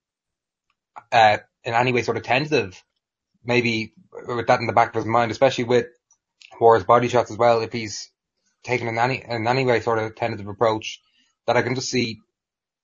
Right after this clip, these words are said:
Ward getting an early enough lead and just building on it.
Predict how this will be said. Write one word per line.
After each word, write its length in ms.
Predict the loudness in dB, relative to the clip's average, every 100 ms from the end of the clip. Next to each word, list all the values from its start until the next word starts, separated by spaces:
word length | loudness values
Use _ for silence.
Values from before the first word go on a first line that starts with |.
| _
Ward 480 | -2 2 4 4 -2 _ _ _ _ _ _ _ _ _ _ _ _ _ _ _ -2
getting 280 | 2 2 2
an 160 | -2 -4 -4
early 320 | 2 2 4
enough 240 | 0 0 -2
lead 360 | -2 0 -2 -2
and 160 | -2
just 240 | -2 -6 -12 -8
building 280 | -2 0 4
on 140 | 4
it. 120 | 2